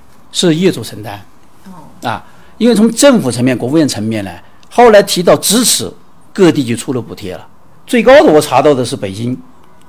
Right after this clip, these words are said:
Speaker 1: 加装一台六十四万。你看乌鲁木齐，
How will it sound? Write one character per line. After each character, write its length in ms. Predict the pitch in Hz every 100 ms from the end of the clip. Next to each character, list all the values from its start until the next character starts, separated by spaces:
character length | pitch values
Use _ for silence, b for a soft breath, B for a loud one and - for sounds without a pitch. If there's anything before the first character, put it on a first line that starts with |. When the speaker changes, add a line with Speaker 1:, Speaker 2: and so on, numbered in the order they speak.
| -
Speaker 1:
加 240 | - 185 180
装 160 | 190
一 160 | 175 139
台 280 | - 104 110
六 200 | 160 165
十 120 | -
四 180 | 123 131
万。 200 | 107 90 - - - - b b
你 80 | 151
看 160 | 170
乌 60 | 233
鲁 80 | 208
木 120 | 196
齐， 320 | 165 175 180